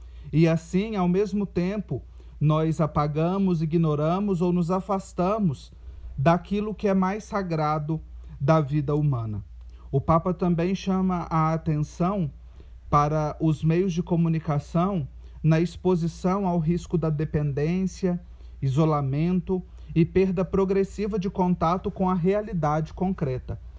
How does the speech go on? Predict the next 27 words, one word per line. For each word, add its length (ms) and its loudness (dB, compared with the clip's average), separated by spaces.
Isso 360 0
também 380 0
ele 160 0
já 120 2
chamava 520 2
a 40 2
atenção 540 -2
na 140 0
exortação 920 0
apostólica 800 -2
Christus 640 -2
Vivit. 480 -2
Portanto, 640 0
a 240 2
comunicação 1300 0
do 240 0
bem, 560 0
se 160 -4
assim 280 0
podemos 480 -2
dizer, 520 0
a 60 -2
comunicação 800 0
que 100 -6
somos 360 -2
todos 320 -2
irmãos, 640 -2